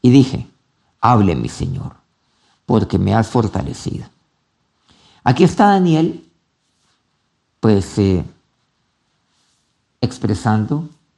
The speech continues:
lo que le está sucediendo. Le está hablando un ángel de Dios.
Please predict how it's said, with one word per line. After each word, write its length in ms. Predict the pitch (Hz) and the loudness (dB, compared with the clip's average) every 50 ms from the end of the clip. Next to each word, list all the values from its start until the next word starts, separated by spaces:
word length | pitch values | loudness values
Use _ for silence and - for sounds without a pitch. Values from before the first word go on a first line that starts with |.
| _ _ _ _ _ _ _ _ _ _ _ _ _ _ _ _ _ _ _ _ _ _ _ _ _ _ _ _ _ _ - | _ _ _ _ _ _ _ _ _ _ _ _ _ _ _ _ _ _ _ _ _ _ _ _ _ _ _ _ _ _ 0
lo 180 | - - 160 | 2 4 4
que 100 | 165 160 | 4 4
le 80 | 143 139 | 4 4
está 200 | 117 - - 170 | 4 4 2 2
sucediendo. 720 | 131 170 180 - - 185 185 214 214 196 143 - - - - - - _ _ _ _ _ _ _ _ _ _ _ _ _ _ _ _ _ _ _ _ _ _ _ _ _ _ _ _ _ _ _ _ _ _ _ - - - - | 4 4 4 6 6 6 8 6 6 4 2 0 -2 -6 -10 -12 -20 _ _ _ _ _ _ _ _ _ _ _ _ _ _ _ _ _ _ _ _ _ _ _ _ _ _ _ _ _ _ _ _ _ _ _ -20 -20 -10 -2
Le 120 | - 131 | 0 2
está 220 | 127 123 - 147 151 | 2 2 4 4 6
hablando 760 | 160 170 175 160 156 151 143 170 175 160 123 95 87 - - - _ _ _ _ _ _ _ _ _ _ _ _ _ _ _ _ - | 6 6 8 6 6 6 6 6 6 6 4 2 -2 -10 -14 -20 _ _ _ _ _ _ _ _ _ _ _ _ _ _ _ _ -4
un 160 | - 135 120 | -2 0 0
ángel 240 | 113 113 101 117 110 | 0 2 2 2 4
de 140 | 110 131 139 | 6 6 6
Dios. 480 | 160 180 180 147 - - - - _ | 6 4 4 0 -4 -8 -16 -20 _